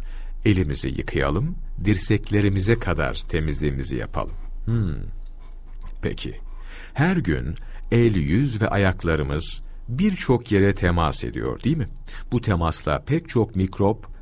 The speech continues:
ve virüs elimize, ayaklarımıza bulaşıyor. Günde beş defa elini, yüzünü, ayaklarını yıkamak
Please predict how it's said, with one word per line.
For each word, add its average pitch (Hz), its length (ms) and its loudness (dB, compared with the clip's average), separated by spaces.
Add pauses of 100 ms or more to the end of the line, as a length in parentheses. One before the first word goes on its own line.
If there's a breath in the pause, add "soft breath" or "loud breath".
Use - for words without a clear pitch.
ve 85 380 2 (200)
virüs 80 420 2 (240 soft breath)
elimize, 76 580 2 (100)
ayaklarımıza 90 720 2
bulaşıyor. 64 500 -4 (380 loud breath)
Günde 92 380 2
beş 117 260 2
defa 98 380 0 (260 loud breath)
elini, 76 460 2
yüzünü, 87 580 2
ayaklarını 87 640 2
yıkamak 76 640 -2